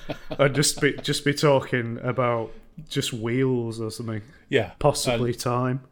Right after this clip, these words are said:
Speaker 1: And, and I think quite on brand would get Alzheimer's halfway through the ninth book or the
Speaker 2: Yeah,
Speaker 1: tenth
Speaker 2: yeah.
Speaker 1: book, or whi-, whichever one he didn't finish. Yeah, that would really.
Speaker 2: And that
Speaker 1: uh, and our, our,
Speaker 2: Yeah.
Speaker 1: our hundred and fifty listeners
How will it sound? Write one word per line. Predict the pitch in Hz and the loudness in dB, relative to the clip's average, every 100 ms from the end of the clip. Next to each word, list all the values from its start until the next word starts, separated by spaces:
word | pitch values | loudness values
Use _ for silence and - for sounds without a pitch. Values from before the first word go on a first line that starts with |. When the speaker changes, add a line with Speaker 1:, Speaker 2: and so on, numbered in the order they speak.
| _ - | _ -4
Speaker 1:
And, | 131 | -2
and | 139 131 | 0 0
I | |
think | 127 139 123 - - | 0 -2 -2 -8 -18
quite | - 151 131 131 | -2 2 2 0
on | 127 117 | -2 -2
brand | 120 123 110 92 95 - | 2 2 2 -4 -12 -6
would | 117 110 | -6 0
get | 123 | 0
Alzheimer's | 120 120 - 120 110 107 104 | 2 0 0 -4 -4 -4 -4
halfway | - 110 - 113 | -4 -2 0 -2
through | - 107 | -2 -4
the | 110 | -4
ninth | 110 101 101 | -4 -6 -8
book | - 98 - - - 131 - | -6 -6 -8 -14 -12 -16 -6
or | 113 | -4
the | 113 | 4
Speaker 2:
Yeah, | 160 | 6
Speaker 1:
tenth | 151 143 120 | 6 4 2
Speaker 2:
yeah. | 110 | -2
Speaker 1:
book, | 104 | -2
or | 127 | -4
whi-, | 165 | 0
whichever | 180 180 165 147 | 0 2 2 4
one | 139 | 2
he | 131 | 0
didn't | 120 113 117 | -2 -4 -4
finish. | 110 101 92 - - - - - - - | -4 -4 -8 -16 -20 -20 -20 -20 -20 -6
Yeah, | 107 95 - - - | -4 -4 -8 -14 0
that | 123 120 | 2 4
would | 107 | 4
really. | 113 | 4
Speaker 2:
And | 143 | 6
that | 160 - - - - - | 4 4 -2 -20 -20 -8
Speaker 1:
uh, | - 139 | -4 -2
and | 143 | 2
our, | 139 139 | 2 4
our, | 139 | 6
Speaker 2:
Yeah. | 143 | 6
Speaker 1:
our | 139 143 | 8 8
hundred | 151 139 | 6 2
and | 143 | -2
fifty | - 147 - | 2 2 4
listeners | 127 131 127 113 110 | 4 4 2 -2 -4